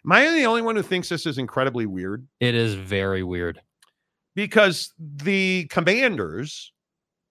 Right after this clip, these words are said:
Speaker 1: this is a really good situation,
Speaker 2: Mm-hmm.
Speaker 1: especially for a first-year young head coach.
Speaker 2: Yeah.
Speaker 1: This is a really good situation.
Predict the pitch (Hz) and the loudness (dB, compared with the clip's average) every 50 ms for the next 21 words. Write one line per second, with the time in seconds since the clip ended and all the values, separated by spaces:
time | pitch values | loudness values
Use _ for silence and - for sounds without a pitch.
0 | _ _ _ _ _ _ _ _ _ _ _ _ - 127 127 170 196 190 196 - | _ _ _ _ _ _ _ _ _ _ _ _ -18 -4 0 0 2 2 0 0
1 | 240 233 233 202 - 196 185 180 170 160 160 156 151 147 143 135 - _ _ _ | 0 0 0 2 2 4 4 4 4 4 2 2 2 0 -2 -6 -10 _ _ _
2 | _ _ _ _ _ _ _ _ _ _ _ _ _ _ _ _ _ _ - 220 | _ _ _ _ _ _ _ _ _ _ _ _ _ _ _ _ _ _ -14 -8
3 | 254 277 302 311 302 - 180 202 190 151 147 - - - - 196 175 - - 160 | 0 2 2 4 4 4 4 2 2 2 -2 -10 -12 -2 -2 -2 -2 0 0 0
4 | 165 156 139 - - 73 71 _ _ - - 160 117 120 151 214 214 202 - 233 | 2 2 0 -4 -10 -14 -16 _ _ -6 -4 -2 -2 2 2 2 2 2 0 -4
5 | 233 220 - 214 202 170 - - 190 185 175 - - 180 175 160 147 147 147 139 | -6 -4 0 0 0 0 0 -2 -2 -2 -2 -4 -4 -2 -2 0 0 0 0 0
6 | 123 127 135 123 95 - - 87 71 - - - - - 123 107 87 82 - _ | 0 -2 -4 -6 -6 -6 -8 -8 -8 -12 -18 -18 -8 -4 -4 -4 -4 -6 -14 _
7 | _ _ _ _ _ _ _ _ _ _ _ _ _ _ _ _ _ _ _ - | _ _ _ _ _ _ _ _ _ _ _ _ _ _ _ _ _ _ _ -10
8 | 190 - - 254 220 220 220 220 214 208 196 - - 202 185 - - 156 127 98 | -8 -4 -4 0 2 4 4 4 2 2 0 0 -2 -4 -4 -4 -2 -2 -2 -2
9 | - - - 92 | -4 -10 -16 -20